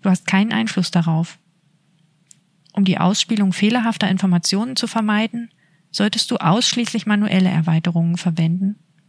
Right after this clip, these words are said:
und die automatischen deaktivieren. Drittens. Verwende so viele Anzeigenerweiterungen wie möglich.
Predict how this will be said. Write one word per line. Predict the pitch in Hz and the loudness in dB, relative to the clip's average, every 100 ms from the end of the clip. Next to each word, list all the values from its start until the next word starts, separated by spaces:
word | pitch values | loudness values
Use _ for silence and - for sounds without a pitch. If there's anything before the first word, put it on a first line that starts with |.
| _ _ - | _ _ -4
und | 202 | -2
die | - | 0
automatischen | 170 175 160 160 202 208 202 | 0 2 0 0 -2 -2 -2
deaktivieren. | 208 202 - 220 185 160 156 175 - _ _ _ _ _ _ _ _ _ _ _ _ _ _ _ _ _ _ _ _ _ _ _ _ _ - - - | -2 -2 -4 -2 0 0 -2 -6 -14 _ _ _ _ _ _ _ _ _ _ _ _ _ _ _ _ _ _ _ _ _ _ _ _ _ -20 -18 -4
Drittens. | 233 - 170 160 - - _ _ _ _ _ _ _ | -2 0 0 0 -4 -10 _ _ _ _ _ _ _
Verwende | 202 190 214 240 | -2 0 0 -2
so | 196 | -4
viele | - 247 254 | -2 -2 0
Anzeigenerweiterungen | 214 - 233 214 196 196 196 208 196 196 | -2 0 -2 -2 -2 -2 -2 -2 0 0
wie | 202 | 2
möglich. | 208 180 170 175 175 - | 4 2 0 -2 -2 -4